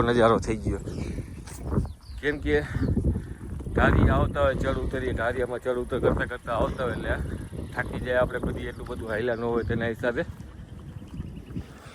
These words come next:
આવું એક મંદિર બાજુમાં છે સુરાપુરાનું,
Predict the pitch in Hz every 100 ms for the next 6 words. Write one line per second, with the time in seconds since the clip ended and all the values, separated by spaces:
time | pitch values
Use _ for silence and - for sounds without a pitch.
0 | - - 117 - 117 117 110 110 - -
1 | - - - - - - - 127 143 147
2 | 135 139 135 127 131 139 135 127 143 131
3 | 139 135 120 131 127 170